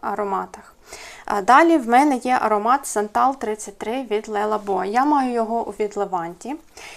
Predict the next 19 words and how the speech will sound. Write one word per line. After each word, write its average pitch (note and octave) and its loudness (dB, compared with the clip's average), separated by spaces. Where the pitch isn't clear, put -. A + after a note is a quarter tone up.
І F#4 6
також D4 2
я C4 4
дістаю A3 -4
аромат A3 0
від G#3 -6
Bicraft, G#3 -2
який A#3 -2
є G#3+ -2
клоном G3 -2
на F3+ -6
Santal G3+ -4
тридцять G3 -12
три. F4+ -2
І A#3 -2
він F4 6
називається C#4+ 2
Таємниця B3+ -4
сандалу. G#3 0